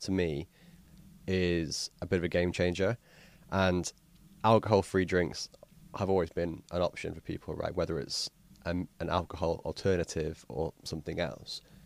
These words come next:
I did a bit of background reading on sort of why you launched it and, and why it's different. Now, I won't take your thunder. I'll let you go into that and, and explain why it's different. I think it's really interesting how you focus on additional benefits rather than just re-, alcohol removal.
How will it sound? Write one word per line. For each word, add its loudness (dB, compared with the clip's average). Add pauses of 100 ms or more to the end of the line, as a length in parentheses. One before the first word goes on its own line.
(260)
I 2
did 4
a 0
bit 2
of 2
background 2 (100)
reading 2
on 0
sort -10
of -16
why 2
you -2
launched 0
it 6
and, 0
and -2
why 4
it's -6
different. -4 (400)
Now, 0
I 2
won't 2 (260)
take 0
your -2
thunder. 2 (160)
I'll 2
let 4
you 0
go 2
into 0
that 0
and, -2
and 2
explain 0
why 4
it's -2
different. -4
I -2
think -2
it's -10
really -2
interesting -4
how -2
you -2
focus -4
on 0 (320)
additional -2
benefits -2
rather -2
than -4
just -4
re-, -6 (120)
alcohol 0
removal. 0